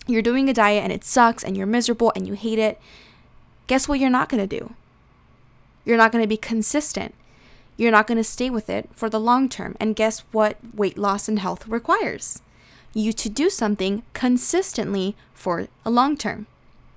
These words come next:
Hmm? So if you cannot do the most important thing when it comes to weight loss with the diet that you're choosing, it's a losing game from the start. And weight loss and trying to be healthy is already hard as,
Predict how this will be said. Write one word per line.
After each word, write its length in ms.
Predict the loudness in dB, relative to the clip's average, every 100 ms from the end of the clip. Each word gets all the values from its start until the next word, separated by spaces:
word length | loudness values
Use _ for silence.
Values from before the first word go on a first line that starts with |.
| -20 _ _ -20 _ _ -20 _ _
Hmm? 200 | 0 0 -4 -16 -2
So 140 | 0 2
if 160 | 2
you 100 | 2
cannot 400 | 2 2 2 2
do 160 | 0 -2
the 100 | 2
most 280 | 2 2 -2
important 480 | -2 -2 -2 -4 -4
thing 260 | -4 -4 -10 -20 -4
when 120 | 0
it 80 | 0
comes 220 | 2 0
to 80 | 0
weight 220 | 0 0
loss 260 | 0 -2 -2
with 160 | -2 -2
the 80 |
diet 300 | -2 -2 -4
that 60 | -6
you're 100 | -8
choosing, 480 | -4 -4 -2 -4 -6 -12 -20 -20 -20 -20 -20 -20 -20 0
it's 340 | 2 2 0 -8 0
a 240 | 0 2
losing 640 | 2 2 0 -2 -4 -4 -6
game 320 | -6 -6 -10 -16 _ _ -8
from 200 | 0 0
the 140 | 0 -2
start. 400 | -4 -4 -6 -10 _ _ _ _ _ _ _ _ _ _ _ _ _ -18 -4
And 180 | -2 -2 0
weight 220 | 0 0
loss 400 | 0 2 2 -2 -6
and 240 | -6 -6
trying 200 | -4 -2
to 60 | 0
be 100 | -2
healthy 460 | -4 -4 -4 -4 -6 _ _ _ _ _
is 120 | -2
already 260 | 0 2 0
hard 260 | 0 0
as, 160 | 0 -2